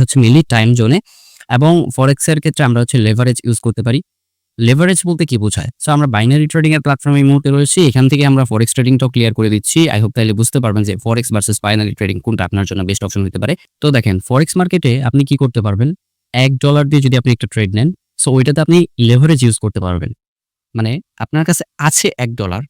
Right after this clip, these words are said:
but ব্যাংক আপনাকে বলতেছে কি যে আমি এই এক ডলারে দশ ডলার বানাই দিব। দশ ডলার বানাই দিব, তুমি দশ ডলারের পাওয়ার নিয়ে ট্রেড করবা,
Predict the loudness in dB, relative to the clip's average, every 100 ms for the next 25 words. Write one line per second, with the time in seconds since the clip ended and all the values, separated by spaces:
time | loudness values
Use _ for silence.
0 | _ _ _ _ -6 -4 -2 -2 -2 -2
1 | 0 0 -2 -4 -4 -2 -2 -2 -2 -4
2 | -4 -6 -2 0 0 -2 -2 -2 -2 -4
3 | -4 -6 -8 -10 -14 -18 _ _ _ _
4 | _ _ -4 -2 0 0 2 0 0 0
5 | 0 0 2 0 0 0 0 -2 -6 _
6 | -2 0 0 -2 -2 -6 -6 -6 -4